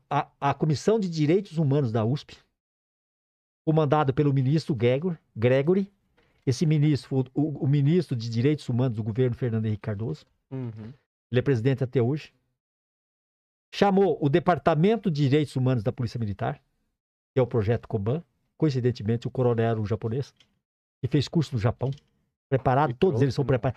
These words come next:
Speaker 1: todos eles são preparados no Japão. O atual comandante da Polícia Comuni-, eh, Comunitária da usp está há oito anos na, na universidade. Ele fez curso do Coban no Japão. "Bom, então vamos juntar. O que que nós vamos fazer, professor?" "Bom, então nós vamos montar assim."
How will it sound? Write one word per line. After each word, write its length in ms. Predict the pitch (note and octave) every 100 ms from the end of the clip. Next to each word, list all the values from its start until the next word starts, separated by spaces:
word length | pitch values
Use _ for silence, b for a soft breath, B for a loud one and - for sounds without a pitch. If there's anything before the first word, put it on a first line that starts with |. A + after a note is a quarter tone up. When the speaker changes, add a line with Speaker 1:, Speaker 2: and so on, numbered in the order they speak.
| B B _
Speaker 1:
todos 280 | G#3+ A3+ C#3+
eles 140 | E3 B2
são 100 | C#3+
preparados 440 | C3+ B2+ A#2 A2+
no 20 |
Japão. 320 | G#2 A2 B2+ C#3 _ _ _ _ _ _ _ _ - B B
O 80 | D3
atual 320 | F#3 G3 A3 A#3
comandante 560 | A#3 G#3 E3 D#3+ -
da 100 | C3+
Polícia 340 | B2 D#3+ D#3 D3+
Comuni-, 280 | - D3 -
eh, 100 | C3
Comunitária 540 | - C#3 C3 C3+ B2+
da 140 | A#2 A#2+
usp 220 | B2+ -
está 200 | - -
há 40 | C#3
oito 400 | A3 G#3+ E3 E3+
anos 300 | A#3 F3+ A2+
na, 100 | G#2+ _
na 240 | D3 C3 A#2+
universidade. 640 | A2+ A2 - A#2 E3+ - _ _ _ _ _ _ -
Ele 80 | C3
fez 240 | - D3
curso 320 | - F3+ F#3 C3
do 100 | A2+
Coban 300 | B2+ A2 A#2+
no 140 | C3+
Japão. 420 | B2 A2 A#2 D#3 - _ _ _ _ _ _ _ _ _ -
"Bom, 140 | E3+
então 160 | C#3+ A3+
vamos 200 | A3+ G3+
juntar. 280 | A3 -
O 40 | E3
que 120 | G#3+
que 80 | G#3
nós 120 | G#3+
vamos 140 | G3 -
fazer, 280 | F#3 D#3
professor?" 420 | C#3 A#2+ - C#3 G2
"Bom, 260 | B2+ G2 F2+
então 220 | C3 D3
nós 140 | D#3
vamos 120 | E3 D#3
montar 220 | D3+ D#3
assim." 240 | C#3 F#3